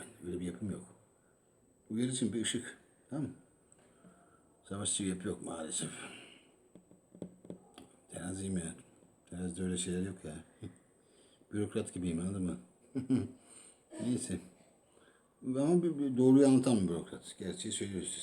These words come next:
sana. Hı. Tercih isteyen arkadaşlar, e, ama işin gerçekte genelde çözümünü anlattım.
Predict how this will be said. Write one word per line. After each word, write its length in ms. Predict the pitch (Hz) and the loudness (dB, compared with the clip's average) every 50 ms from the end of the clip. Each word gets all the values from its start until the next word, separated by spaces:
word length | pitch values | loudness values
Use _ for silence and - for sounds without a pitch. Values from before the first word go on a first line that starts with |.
| - | -10
sana. 120 | 90 76 - - - - - - - | -10 -10 -12 -14 -16 -20 -20 -18 -16
Hı. 140 | 82 82 - - - - _ _ _ _ - _ - - - - _ _ _ _ _ _ _ _ _ _ _ _ _ _ _ _ _ _ _ _ _ _ - | -16 -16 -16 -20 -20 -20 _ _ _ _ -20 _ -20 -20 -20 -20 _ _ _ _ _ _ _ _ _ _ _ _ _ _ _ _ _ _ _ _ _ _ 2
Tercih 220 | 117 127 143 151 | 4 4 4 4
isteyen 220 | - - 160 160 156 | 4 6 8 10 10
arkadaşlar, 460 | 147 139 - 160 147 - - 165 160 | 8 8 6 4 4 6 6 4 4
e, 480 | 135 147 143 143 139 135 131 131 127 113 110 104 - 104 98 92 92 95 101 104 117 | 6 4 4 6 6 8 8 6 6 4 2 -2 -4 -6 -6 -6 -6 -6 -4 0 2
ama 220 | 127 131 131 123 | 2 4 4 4
işin 500 | 120 117 113 - - 147 131 101 92 90 | 4 4 4 2 2 2 2 2 2 2
gerçekte 480 | 123 123 131 123 - - 135 - 156 135 | 4 4 4 4 4 2 0 2 2 4
genelde 440 | 107 113 113 120 123 131 160 156 | 6 6 6 6 6 6 4 2
çözümünü 500 | - - 110 107 92 90 95 110 135 170 | 2 0 0 0 0 0 2 2 4 4
anlattım. 460 | 170 156 156 156 139 - - - - | 4 4 4 2 2 0 -2 -6 -12